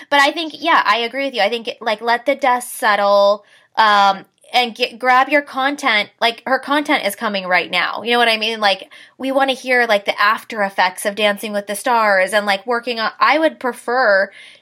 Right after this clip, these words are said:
to let her calm down a little bit and, like, get into her feelings, you know, and then hear what she has to say versus her rushing through this and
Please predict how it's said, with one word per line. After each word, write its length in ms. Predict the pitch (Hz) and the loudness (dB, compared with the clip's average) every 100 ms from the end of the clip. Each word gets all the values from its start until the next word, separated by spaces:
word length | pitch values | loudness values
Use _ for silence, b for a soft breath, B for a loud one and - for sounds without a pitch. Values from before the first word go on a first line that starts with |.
| _ | _
to 120 | 277 | -2
let 240 | 220 208 - | 2 2 0
her 220 | 226 208 196 | 0 0 -2
calm 300 | - 214 202 | -4 -4 -2
down 220 | 202 196 | -2 -2
a 80 | 190 | -2
little 200 | 190 190 | 0 2
bit 200 | 190 175 | 2 2
and, 140 | 196 190 | 0 0
like, 220 | 185 - | -2 -4
get 180 | - - | -6 -6
into 180 | 202 202 | -4 -4
her 160 | 202 180 | -4 -8
feelings, 720 | - 190 180 170 180 190 - | -8 -6 -6 -8 -10 -12 -8
you 160 | - 208 | -4 0
know, 120 | 190 | 0
and 200 | 175 196 | 0 0
then 240 | 202 208 | 0 0
hear 240 | 214 202 180 | -2 -2 -2
what 160 | 160 | -2
she 100 | - 190 | -2 -2
has 220 | 151 175 | -2 -2
to 120 | 180 | -8
say 400 | - 165 160 175 B B - | -2 -2 -2 -6 B B -6
versus 520 | 226 220 220 214 196 | -2 0 2 2 2
her 200 | 214 196 | 0 0
rushing 520 | 190 190 196 226 202 | 0 0 0 -6 -8
through 300 | 202 196 190 | -4 -2 0
this 360 | 190 170 175 - | 0 0 0 -2
and 380 | 180 196 175 | -2 -4 -10